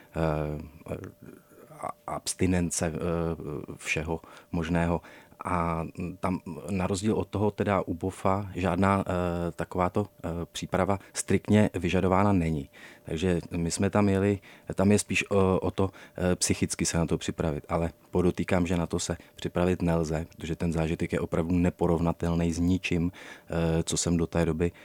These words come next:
eh, měl možnost prožít. A, eh, takové, eh, takové jakoby, eh, ani, ani člověk, který je zvyklý asi na psychedelika, tak se na, tak to pro něj bude velký překvapení, protože,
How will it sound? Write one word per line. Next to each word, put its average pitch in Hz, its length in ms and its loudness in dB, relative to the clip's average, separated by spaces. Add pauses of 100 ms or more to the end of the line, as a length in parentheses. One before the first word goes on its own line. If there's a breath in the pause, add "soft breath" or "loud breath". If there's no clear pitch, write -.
(200 loud breath)
eh, 85 240 0
měl 85 200 2
možnost 82 320 0
prožít. 82 480 0 (640 loud breath)
A, 80 400 -2 (760 soft breath)
eh, 85 300 0 (380)
takové, 101 460 2
eh, 95 100 0
takové 98 360 0
jakoby, 98 380 2 (300 loud breath)
eh, 90 560 -4 (640)
ani, 117 220 6
ani 120 240 6
člověk, 107 340 2
který 110 200 4
je 110 100 6
zvyklý 98 560 0
asi 95 220 -2
na 90 100 2
psychedelika, 87 640 -2
tak 78 140 -4
se 87 120 -2
na, 90 140 2 (200)
tak 90 120 -2 (240)
to - 80 -2
pro 95 180 2
něj 95 120 6
bude 95 180 4
velký 87 340 2
překvapení, 85 580 -2
protože, 85 360 -4